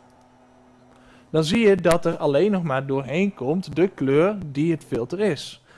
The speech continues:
En de rest valt dus in het filter, blijft in het filter plakken.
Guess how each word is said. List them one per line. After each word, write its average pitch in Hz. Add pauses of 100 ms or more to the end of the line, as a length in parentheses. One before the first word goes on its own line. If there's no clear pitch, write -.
En 226
de 208
rest 220
valt 185
dus 151
in 143
het 135
filter, 147
blijft 139
in 151
het 135
filter 139
plakken. 151